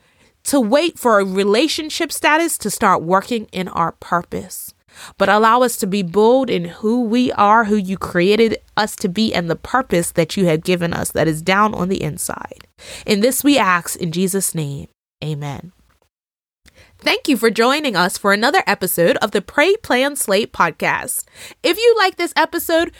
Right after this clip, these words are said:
be, be sure to like, share, and subscribe.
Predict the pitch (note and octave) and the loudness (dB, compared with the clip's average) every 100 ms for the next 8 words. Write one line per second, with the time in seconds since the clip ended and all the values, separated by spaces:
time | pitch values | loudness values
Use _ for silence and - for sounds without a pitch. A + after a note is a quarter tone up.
0 | - D#4+ D4+ - - _ - - D4+ - | -6 -2 -2 -4 -20 _ -12 0 0 2
1 | A4+ A4 - D4 C#4+ E4 F#4 E4+ - - | 2 2 0 -2 2 2 2 -2 -6 -2
2 | D#4+ E4+ - C#4 C4+ - D4 - - - | 2 2 2 -4 -6 -4 -4 -4 -6 -6
3 | - E4 F4+ D4+ A#3 E3+ | -2 2 2 2 -2 -4